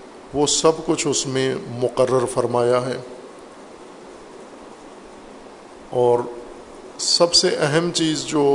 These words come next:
اللہ تبارک و تعالیٰ نے قرآن کریم میں انسان کی ہدایت کے لیے مقرر فرمائی ہے، وہ نظام ہدایت اور نظام زندگی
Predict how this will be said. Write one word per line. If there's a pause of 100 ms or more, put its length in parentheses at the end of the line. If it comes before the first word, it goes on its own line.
(320)
اللہ
تبارک
و
تعالیٰ
نے
قرآن
کریم (120)
میں (1040)
انسان
کی (120)
ہدایت
کے
لیے
مقرر
فرمائی
ہے،
وہ
نظام (160)
ہدایت (760)
اور (220)
نظام (160)
زندگی